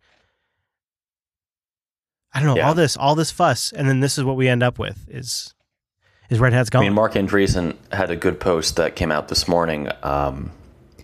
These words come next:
Speaker 2: about how Red Hat was really one of the only successful truly open source companies.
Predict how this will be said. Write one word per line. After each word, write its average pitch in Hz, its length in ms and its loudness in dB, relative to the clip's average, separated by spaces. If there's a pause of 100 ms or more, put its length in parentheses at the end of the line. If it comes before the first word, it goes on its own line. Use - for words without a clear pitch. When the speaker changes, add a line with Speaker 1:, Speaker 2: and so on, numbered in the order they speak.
(460)
Speaker 2:
about 90 260 0
how 92 100 0
Red 95 220 2
Hat 92 240 0
was 85 160 0
really 85 240 2
one 85 560 -2
of 76 100 -2
the 78 260 0
only 95 340 2
successful 80 580 -2
truly 85 420 2
open 80 280 -2
source - 300 -2
companies. 67 640 -4